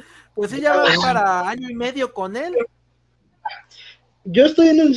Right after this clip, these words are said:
Speaker 2: en ese dilema de no sé si es para bien o para mal, pero, eh,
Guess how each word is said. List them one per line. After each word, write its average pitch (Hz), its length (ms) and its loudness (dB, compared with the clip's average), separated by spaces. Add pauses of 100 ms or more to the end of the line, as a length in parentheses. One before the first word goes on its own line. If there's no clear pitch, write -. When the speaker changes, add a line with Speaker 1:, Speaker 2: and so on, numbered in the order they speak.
Speaker 2:
en 220 100 6
ese 240 200 4
dilema 220 400 4
de 175 160 4
no 214 160 2
sé 269 120 -4
si 233 240 -2
es 247 240 -2 (580)
para 165 280 2
bien 226 200 6
o 247 100 -4
para 160 240 0
mal, 196 340 -4
pero, 139 520 -2 (960)
eh, 160 480 -2